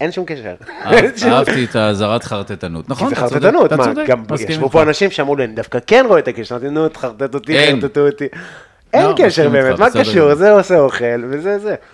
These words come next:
Speaker 2: בסדר
Speaker 1: אבל,
Speaker 2: גמור.
Speaker 1: אה, זה כן, שני דברים יצירתיים. כאילו, בזה כן.
Speaker 2: אה, או שכן או שלא, אתה יודע, גם ב-,
Speaker 1: נכון.
Speaker 2: אפשר להסתכל על שניים גם כאומנות,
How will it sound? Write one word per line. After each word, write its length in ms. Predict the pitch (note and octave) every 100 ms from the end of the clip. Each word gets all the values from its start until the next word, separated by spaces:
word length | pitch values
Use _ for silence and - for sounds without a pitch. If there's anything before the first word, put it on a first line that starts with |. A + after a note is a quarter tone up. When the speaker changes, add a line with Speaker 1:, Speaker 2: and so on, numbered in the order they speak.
| _ _ _
Speaker 2:
בסדר 120 | B2
Speaker 1:
אבל, 200 | A#2 B2+
Speaker 2:
גמור. 120 | B2+
Speaker 1:
אה, 1500 | B2 B2 B2 A#2+ - _ _ _ _ _ _ _ _ _ - _ _ _ _
זה 180 | - A#2+
כן, 260 | - G#3+ F#3 -
שני 220 | - - F3
דברים 260 | D#3 D#3+
יצירתיים. 480 | C#3+ B2 G#2+ G2 D#2 _ _ _
כאילו, 440 | - B2 A#2+ A#2 A#2 _ _ _ _
בזה 480 | A2+ A2+ A#2 B2+ D3+
כן. 260 | C3 C3 C#3
Speaker 2:
אה, 840 | D#3 D#3+ D#3+ - _ _ _ A#3+
או 80 | F#4
שכן 400 | E4 G#3+ F3+ C#3+
או 80 | C#3+
שלא, 420 | - F3+ B3+ G3+
אתה 120 | A#2+
יודע, 200 | B2 D3+
גם 280 | C3+ A#2+ A2
ב-, 40 | A#2+ A#2 B2
Speaker 1:
נכון. 280 | - - B2+
Speaker 2:
אפשר 220 | - D3+
להסתכל 340 | D#3+ - C#3
על 140 | D#3+ D#3
שניים 240 | D#3+ D#3
גם 140 | D#3+
כאומנות, 840 | D3 D3 C#3 A3 A#3 E3 A#2+ - -